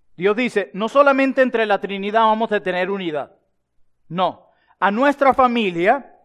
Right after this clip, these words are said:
a nuestro pueblo, a nuestros escogidos, también los vamos a guiar en unidad". Tanto así que el Espíritu nos une por la fe a Cristo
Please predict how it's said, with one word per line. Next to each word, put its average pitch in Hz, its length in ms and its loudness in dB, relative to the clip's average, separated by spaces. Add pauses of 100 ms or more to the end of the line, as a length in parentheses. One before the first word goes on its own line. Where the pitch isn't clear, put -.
(240)
a 190 160 -2
nuestro 269 540 0
pueblo, 208 640 0 (200)
a 185 100 4
nuestros 254 440 -2
escogidos, 226 680 0 (240)
también 208 600 2
los 226 100 0
vamos 226 320 4
a 226 100 2
guiar 196 300 0
en 185 100 -6
unidad". 135 380 -12 (1300)
Tanto 269 400 2
así 240 260 -2
que 202 120 -4
el 190 80 -2
Espíritu 233 720 -8 (200)
nos 185 380 -6
une 302 320 0
por 269 260 0
la 262 140 4
fe 190 560 0
a 196 220 -2
Cristo - 600 -4